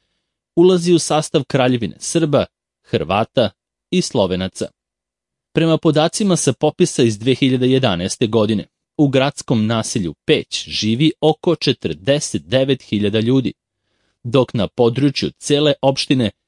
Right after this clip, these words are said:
ima više od devedeset šest hiljada stanovnika. Većinu žitelja čine Albanci,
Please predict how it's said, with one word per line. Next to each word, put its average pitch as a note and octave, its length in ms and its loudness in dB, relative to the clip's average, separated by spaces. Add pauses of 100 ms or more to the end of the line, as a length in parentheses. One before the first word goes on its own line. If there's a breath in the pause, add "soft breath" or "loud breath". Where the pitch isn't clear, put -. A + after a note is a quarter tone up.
(380)
ima F3+ 180 2
više E3+ 340 0
od D3 100 2
devedeset B2+ 500 0
šest - 420 0
hiljada F#2 340 -2
stanovnika. A#2+ 680 -2 (720)
Većinu D3+ 520 2
žitelja D#3+ 480 0
čine A#2 320 0
Albanci, A2+ 640 -2